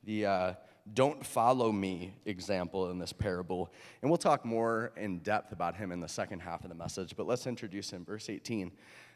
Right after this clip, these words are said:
But he who had received the one talent went and dug in the ground and had his, and hid his master's money. He's given one talent, and he says,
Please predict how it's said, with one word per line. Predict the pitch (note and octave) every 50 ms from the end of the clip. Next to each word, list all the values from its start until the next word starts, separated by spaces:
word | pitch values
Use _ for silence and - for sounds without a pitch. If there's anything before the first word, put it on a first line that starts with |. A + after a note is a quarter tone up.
| _ - -
But | C3
he | B2+ D#3 G3
who | F#3 F#3+ G#3+
had | G3 F#3 E3
received | D#3+ D3 C#3 - - C#3+ C#3+ C#3+ C#3 C#3+
the | B2+ B2
one | A#2 A2 A#2+ C3+ E3 G3 A3+ A3+
talent | - - B2 A2 G2+ G2 G2+ G2+ - -
went | A2+ A#2+ D3+ C#3+ A#2+ A2 A#2+ A#2+ - - -
and | B2 A#2+ A2+ G#2+ G#2+
dug | - C3 C#3+ E3 -
in | A3+ A3
the | A3 G3+
ground | D3 A#2 B2 D3 D#3 E3 C#3 A#2+ A2+ A2+ A#2+ A#2
and | A#2 B2+ B2+ A#2+
had | A#2+ C3+ C#3 D3 D#3+ E3 E3+
his, | D#3+ D#3+ D3+ C#3 C#3 C3 - - - - -
and | A#2 G2
hid | A#2+ E3+ A3+ A3+ D#3
his | D#3+ D#3+ C#3 B2+
master's | C#3 C#3 C#3 C#3+ D3 - C#3+ C3 A#2+ B2+
money. | B2+ B2 A2+ F2+ E2 - - - - - - _ _ _ _ _ _ - - - - - _ _ _ _ _ _ _ _ _ _ _ _ _ _ _ _ _ _ _ _ _ _ _ _ _
He's | - F#2
given | - C#3+ D3 E3 D3
one | C3 B2+ B2+ A#2+
talent, | - F#2+ F2 E2 E2 E2 -
and | - F#2
he | G2+ G2 F#2+
says, | - - F#2 F2 E2+ E2+ F2 E2+ - -